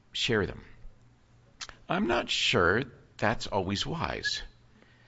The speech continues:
It may be that God gives you something to hold, not necessarily to share, and God may not give you the interpretation. How do we handle with discernment and care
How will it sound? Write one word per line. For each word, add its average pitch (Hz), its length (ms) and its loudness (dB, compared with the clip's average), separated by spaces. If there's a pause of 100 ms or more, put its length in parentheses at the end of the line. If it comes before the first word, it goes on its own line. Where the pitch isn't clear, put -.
(280)
It - 80 -12
may - 180 2
be 240 180 2
that - 180 4
God 104 240 6
gives 104 260 2
you 110 100 2
something 92 760 -2 (840)
to 156 100 -6
hold, 107 440 -2 (1400)
not 110 320 2
necessarily 170 680 4
to - 60 2
share, 101 480 4 (600)
and 170 180 -2
God 196 180 12
may 147 160 10
not 120 240 8
give 117 160 4
you 117 100 4
the 120 120 2
interpretation. - 720 -2 (1160)
How 160 420 6
do 160 100 6
we 147 160 0
handle 104 720 2 (200)
with 98 480 2
discernment 95 760 -2
and 85 220 -6
care 71 520 -6